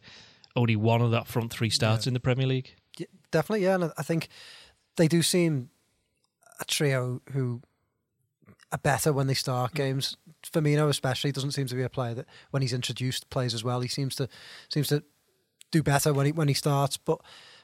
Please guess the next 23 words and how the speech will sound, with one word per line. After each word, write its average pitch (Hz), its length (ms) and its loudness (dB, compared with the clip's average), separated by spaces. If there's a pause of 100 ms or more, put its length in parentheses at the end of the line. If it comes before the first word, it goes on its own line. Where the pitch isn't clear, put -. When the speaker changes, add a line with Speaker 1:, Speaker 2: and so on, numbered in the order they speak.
(140)
Speaker 2:
I - 60 -2
did 175 140 6
think 185 140 4
Liverpool 156 240 4
looked 151 180 4
better 143 220 4
when 151 120 4
he 143 60 2
came 139 300 2
on, 143 160 2
and, 151 220 -2
and 139 140 -4
that 143 120 -2
was 147 100 -8
just - 160 -2
for - 80 -2
a 139 40 0
bit 151 100 0
of 139 80 0
urgency. 143 500 2
And 151 100 4
I, - 80 -2 (360)
as, 156 140 -4